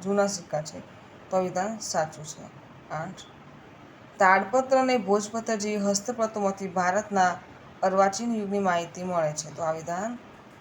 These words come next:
ખોટું છે. નવ, ઇન્ડિયા શબ્દ ભારત પરથી ઉતરી આવેલો છે, તો આ વિધાન ખોટું છે. દસ, ભરત નામનો માનવ સમૂહ દક્ષિણ ભારતમાં આવીને વસ્યો હતો, તો આ વિધાન પણ ખોટું છે.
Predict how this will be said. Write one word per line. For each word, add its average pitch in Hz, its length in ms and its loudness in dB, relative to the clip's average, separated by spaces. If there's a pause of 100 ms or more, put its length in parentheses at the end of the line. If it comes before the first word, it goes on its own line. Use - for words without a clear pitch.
(120)
ખોટું 147 360 -6
છે. - 420 -18 (1800)
નવ, 175 180 -4 (140)
ઇન્ડિયા 226 380 6
શબ્દ 254 260 2
ભારત 208 440 6
પરથી 226 200 -4
ઉતરી 190 300 -4
આવેલો 156 300 2
છે, 170 200 -14
તો 175 60 -4
આ 170 100 6
વિધાન 180 320 -4 (140)
ખોટું 143 320 -8
છે. - 140 -18 (720)
દસ, 190 280 -4 (420)
ભરત 240 340 6
નામનો 247 340 8
માનવ 208 360 6
સમૂહ 170 400 -6 (400)
દક્ષિણ 247 380 2
ભારતમાં 208 440 6
આવીને 185 240 2
વસ્યો 180 380 -2
હતો, 151 160 -10
તો 170 120 -6
આ 160 80 2
વિધાન 156 300 -6
પણ - 160 -12 (180)
ખોટું 151 320 -12
છે. - 180 -20